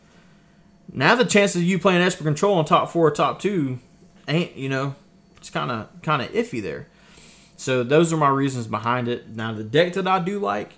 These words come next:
is this Bant mid-range deck, and I'm gonna try to say this dude's name, uh, Takashi O-, Iwasaki.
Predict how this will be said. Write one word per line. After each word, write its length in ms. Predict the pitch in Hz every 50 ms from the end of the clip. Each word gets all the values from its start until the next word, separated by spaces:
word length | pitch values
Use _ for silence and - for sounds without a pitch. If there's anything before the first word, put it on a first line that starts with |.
| - -
is 320 | - 123 120 123 120 113 123
this 140 | 120 110
Bant 280 | 117 123 135 143 135 123
mid-range 560 | 131 123 139 139 147 156 156 160 170 151 143
deck, 360 | 156 170 170 160 - - - _ _ _ _ - - _ - - - -
and 140 | - 113 113
I'm 100 | 123 143
gonna 160 | 147 143 127
try 280 | 117 - 131 123 127 143
to 60 | 147 143
say 180 | - 160 156
this 180 | 151 151 151 131
dude's 340 | 135 139 143 151 156 139 127
name, 560 | 127 131 143 156 156 156 156 156 151 147 151 _ _ _ _ _ _ _ _ _ _ _ -
uh, 320 | 113 110 107 101 98 - - - _ _ _ -
Takashi 800 | - 117 - - 143 151 165 170 170 - 180 185 180 180 180 180 _ _ _ _ _ _ _ _ _ _ _ _ _ _ _ _ - -
O-, 220 | 123 123 120 - - _ _ _ - _ _ _ _ _ _ _ _ _ _ _ _ _ _ _ - -
Iwasaki. 720 | 135 135 139 147 139 - - 147 117 113 - 104 90 80